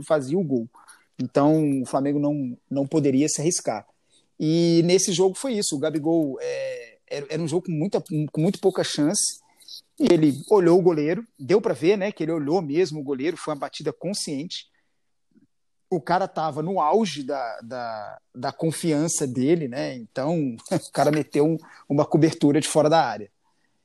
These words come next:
É, isso mostra que e-, ele, ele olha, o, o Gabigol joga muito, né, de, de, de cabeça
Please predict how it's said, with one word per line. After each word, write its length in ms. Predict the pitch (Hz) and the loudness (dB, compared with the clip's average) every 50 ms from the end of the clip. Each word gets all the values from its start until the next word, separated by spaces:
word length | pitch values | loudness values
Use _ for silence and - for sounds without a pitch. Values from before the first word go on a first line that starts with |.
| _ _ _ | _ _ _
É, 340 | - 117 120 120 120 117 | -4 -2 -2 0 0 2
isso 200 | 127 165 170 - 233 | 2 2 2 4 4
mostra 240 | 175 160 170 - 185 | 2 2 0 -2 -4
que 100 | - - | -4 -4
e-, 220 | 202 180 196 196 - | 0 2 2 2 2
ele, 220 | - 180 180 196 - | 0 -2 -4 -4 -4
ele 180 | 165 175 180 196 | -4 0 0 2
olha, 280 | 175 170 175 165 156 | 2 2 0 0 0
o, 360 | 165 165 165 160 156 156 143 | 2 2 2 2 0 -2 -4
o 40 | 151 | -6
Gabigol 360 | 147 160 151 151 147 175 185 | -6 -6 -6 -2 0 0 0
joga 300 | 165 127 156 170 180 165 | 0 0 0 0 0 -2
muito, 320 | 156 143 147 180 175 - 139 | -4 -6 -10 -10 -10 -10 -8
né, 140 | 143 160 156 | -8 -8 -8
de, 280 | 123 131 135 127 123 | -6 -8 -6 -6 -8
de, 360 | 120 117 127 131 123 117 113 104 _ _ | -8 -8 -6 -8 -8 -8 -12 -18 _ _
de 140 | 120 127 127 | -12 -10 -6
cabeça 720 | - 135 127 135 143 139 - - 139 117 113 110 113 | -4 -4 -2 -2 -2 -2 -2 -2 -2 -6 -6 -10 -14